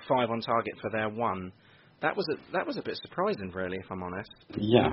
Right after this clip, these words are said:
Speaker 2: I mean, tr-, I suppose a lot of those, um, nine off-target shots are gonna be Redmond.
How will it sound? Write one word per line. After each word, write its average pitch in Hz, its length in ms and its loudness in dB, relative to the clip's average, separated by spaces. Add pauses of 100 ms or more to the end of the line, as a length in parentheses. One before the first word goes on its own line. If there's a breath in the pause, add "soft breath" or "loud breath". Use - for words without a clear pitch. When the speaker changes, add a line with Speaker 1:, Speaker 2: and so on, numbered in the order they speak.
Speaker 2:
I 92 60 6
mean, 95 280 6 (200)
tr-, - 280 6
I - 60 12 (260)
suppose 92 300 12
a 90 180 12
lot - 160 12
of - 80 -2
those, 78 320 12 (140)
um, 80 420 4 (120)
nine 92 560 12
off-target 90 760 8
shots 95 280 6
are 80 140 -2
gonna 90 160 2
be 90 160 6
Redmond. 82 480 8